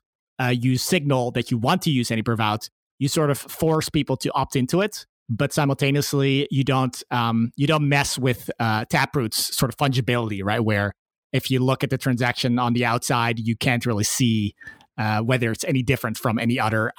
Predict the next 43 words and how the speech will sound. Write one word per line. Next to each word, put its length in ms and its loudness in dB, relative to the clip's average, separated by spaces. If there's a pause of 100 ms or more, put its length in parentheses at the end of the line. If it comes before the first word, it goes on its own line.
outputs, 400 0
and, 200 -2
and 140 0
that 140 0
would 120 2
be 120 0
lost 500 0
if 220 -6
you 220 0
were 200 2
to 120 -6
signal, 460 0 (100)
um, 340 0 (480)
if 100 -4
you 100 4
were 100 2
to 100 -4
signal 340 0
for 120 -2
any 160 2
prev 200 0
out, 360 -2 (400)
basically, 760 0
um, 520 0
you 120 0
know, 140 2
by 240 -2
using 340 2
a 40 0
different 320 -2
Taproot 320 0
key, 140 0
for 140 -2
instance. 260 -6
So 80 -4
now 140 2
you 100 2
have 100 -2
two 160 2
types 280 -2
of 80 -6
Taproot 340 -2
keys, 320 0